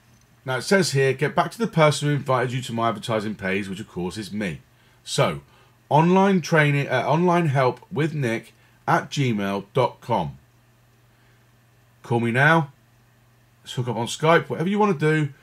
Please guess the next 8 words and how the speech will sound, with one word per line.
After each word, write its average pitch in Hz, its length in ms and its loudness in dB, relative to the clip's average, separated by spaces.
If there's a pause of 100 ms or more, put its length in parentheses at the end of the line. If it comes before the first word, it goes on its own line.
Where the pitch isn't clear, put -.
(160)
and 98 240 -2
we 139 160 2
will 143 180 0
run 120 280 -2
through 107 360 -4
the 85 140 -6
whole 95 500 -4
lot. - 440 -12